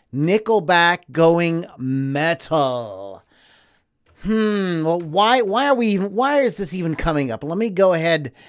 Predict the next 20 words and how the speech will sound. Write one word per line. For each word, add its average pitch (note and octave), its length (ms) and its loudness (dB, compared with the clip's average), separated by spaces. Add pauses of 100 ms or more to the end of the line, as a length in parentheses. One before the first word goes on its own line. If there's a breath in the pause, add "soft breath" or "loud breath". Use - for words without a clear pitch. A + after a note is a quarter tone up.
(180 loud breath)
and, D3 320 2
uh, C#3+ 320 2 (180)
get F3 260 0
with D#3+ 220 -6
an C#3+ 240 -4
article D3 640 -2
I C3 80 -4
got C3 280 -4
here B2+ 380 -6 (420 soft breath)
from F3 800 0
Alt G3+ 260 0
Press, D3+ 380 -2
and D#3 80 -4
I'll D3 120 -2
put E3+ 220 -4
it F3 100 -4
in E3+ 120 -4
the D#3+ 100 0
links D3 360 -2
here. B2 340 -4